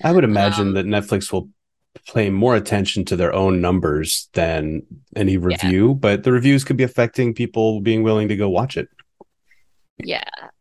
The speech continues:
Speaker 2: Um, you
Speaker 1: It's
Speaker 2: know,
Speaker 1: still in the top ten as of today.
Speaker 2: and, and, you know, it did,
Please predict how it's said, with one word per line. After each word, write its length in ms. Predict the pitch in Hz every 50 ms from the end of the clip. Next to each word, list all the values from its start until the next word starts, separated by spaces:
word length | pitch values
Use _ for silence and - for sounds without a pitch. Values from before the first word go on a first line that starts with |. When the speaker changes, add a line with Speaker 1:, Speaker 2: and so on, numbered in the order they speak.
| _
Speaker 2:
Um, 580 | - 202 185 180 175 175 175 170 170 170 170 - _ _ _ _ _ _ _ _ _ _ _ _ _ _ _ _ _
you 120 | _ 214 208
Speaker 1:
It's 100 | 185 175
Speaker 2:
know, 60 | 170
Speaker 1:
still 200 | 165 139 147 147
in 60 | 131
the 80 | 117 104
top 280 | 104 110 98 95 -
ten 360 | - - 95 82 85 87 85 _ _ - -
as 140 | - 92 85
of 100 | 92 87
today. 260 | - - - - -
Speaker 2:
and, 260 | 220 214 214 220 214 - _ _ _ _ _ _
and, 580 | - 226 240 254 220 196 185 185 185 190 - - _
you 140 | _ 208 214
know, 240 | 196 175 170 170 175 - -
it 140 | - 185 _
did, 440 | - 208 214 220 214 190 185 -